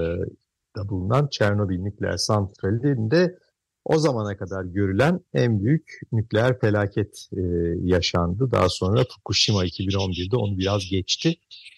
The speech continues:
E, ama Çernobil, e, hepimizin hafızasına kazınmış en büyük felaket, e, olarak devam ediyor. Çok kısa bir hatırlayalım. Yirmi altı Nisan, e, bin dokuz yüz seksen altıda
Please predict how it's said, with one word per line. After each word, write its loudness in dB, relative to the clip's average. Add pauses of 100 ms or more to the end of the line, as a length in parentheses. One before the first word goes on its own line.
(300)
E, 0
ama 0
Çernobil, 0 (260)
e, 2 (400)
hepimizin -2
hafızasına -2
kazınmış -2
en -2
büyük -8
felaket, -4 (400)
e, -4 (540)
olarak 2 (540)
devam 4
ediyor. 4 (840)
Çok -2
kısa 2
bir 4
hatırlayalım. 4
Yirmi 2
altı 0
Nisan, -2 (460)
e, -6 (640)
bin -4
dokuz -6
yüz -2
seksen 2
altıda 0